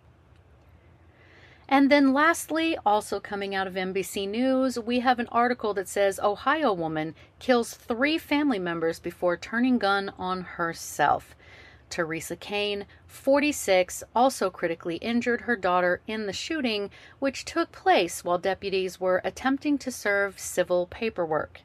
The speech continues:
the police said. So the article says, "An Ohio woman killed three members of her family last month before turning the gun on herself while deputies,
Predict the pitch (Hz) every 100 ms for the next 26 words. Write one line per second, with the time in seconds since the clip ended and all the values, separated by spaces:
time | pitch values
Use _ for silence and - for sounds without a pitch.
0 | - 175 - 185 160 151 - - - -
1 | - _ _ _ _ _ _ - _ _
2 | - _ _ _ - - - - - -
3 | - - - _ - - 285 269 277 277
4 | 330 339 311 - 151 135 170 - - -
5 | 226 226 277 320 320 214 208 208 196 214
6 | 196 180 - - 269 262 302 302 285 285
7 | 302 220 160 - 185 180 180 - 196 196
8 | 170 151 170 170 - 185 190 - - 147
9 | - 175 175 - 214 226 240 240 180 175
10 | 175 175 165 156 - - 262 214 - -
11 | - - - 254 247 233 220 208 196 190